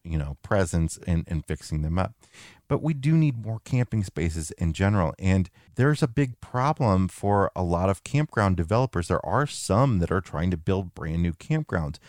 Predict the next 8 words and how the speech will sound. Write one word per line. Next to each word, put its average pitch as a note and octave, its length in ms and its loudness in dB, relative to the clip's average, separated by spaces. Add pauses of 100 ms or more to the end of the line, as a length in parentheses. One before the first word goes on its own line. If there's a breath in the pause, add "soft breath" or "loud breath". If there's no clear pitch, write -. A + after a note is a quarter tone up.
(320 loud breath)
but - 120 -8
they're C3+ 140 2
facing F#3+ 560 -4
a G#2 100 2
lot E2 320 2
of G2+ 180 2
pushback D#2 640 -4 (100)
from G2 400 2